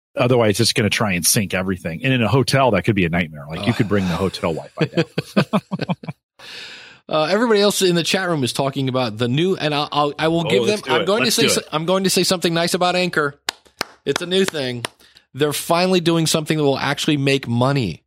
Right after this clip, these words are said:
Speaker 2: And what they're doing is ripping off Patreon.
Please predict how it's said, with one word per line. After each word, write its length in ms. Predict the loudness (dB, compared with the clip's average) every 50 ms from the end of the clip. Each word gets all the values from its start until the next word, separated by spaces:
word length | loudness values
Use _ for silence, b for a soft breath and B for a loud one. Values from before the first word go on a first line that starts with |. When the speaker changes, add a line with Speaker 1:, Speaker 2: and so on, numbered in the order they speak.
| _ _ _ _ _ _ _ _ _ _ _ _ -2
Speaker 2:
And 160 | 0 2 2
what 120 | 2 2 2
they're 100 | 0 0
doing 400 | 2 2 2 4 4 2 2 2
is 200 | 0 0 -2 -2
ripping 360 | 0 0 0 2 2 0 2
off 180 | 2 0 0 0
Patreon. 680 | 0 -2 0 0 0 0 0 0 0 -2 -4 -6 -10